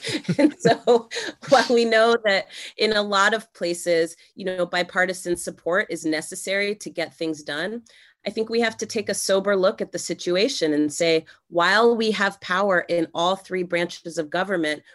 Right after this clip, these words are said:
we need to wield it in a way that sets the terms for what governance is going to look like, not just over the next four years,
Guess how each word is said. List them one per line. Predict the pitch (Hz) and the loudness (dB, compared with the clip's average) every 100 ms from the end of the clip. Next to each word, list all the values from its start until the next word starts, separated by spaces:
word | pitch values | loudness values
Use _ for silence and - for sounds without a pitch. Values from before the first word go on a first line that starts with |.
| _ - | _ -8
we | 190 | -2
need | 190 190 190 | 2 2 0
to | - | -4
wield | 190 180 214 220 | 0 2 4 2
it | 190 175 | 2 2
in | 170 170 | 2 2
a | |
way | 156 151 147 160 - - _ - | 4 2 2 0 -4 -18 _ -4
that | 185 | -2
sets | - - 202 - - | -2 -2 -2 -2 -2
the | 247 | -2
terms | 240 190 175 170 170 | -2 0 2 2 0
for | - 170 | -4 -2
what | 165 160 151 | 0 0 0
governance | 160 165 160 156 147 | 0 2 2 0 -2
is | 151 | -8
going | 139 156 151 | 0 2 2
to | 143 | 0
look | 151 151 147 151 | 0 0 -2 -2
like, | 143 143 - - - | 0 0 -6 -20 -2
not | 190 220 | 0 2
just | 220 247 233 | 0 0 2
over | 214 214 | 2 2
the | |
next | 208 190 - | 2 0 -4
four | - 175 165 | 0 2 4
years, | 143 139 139 143 | 2 2 0 -2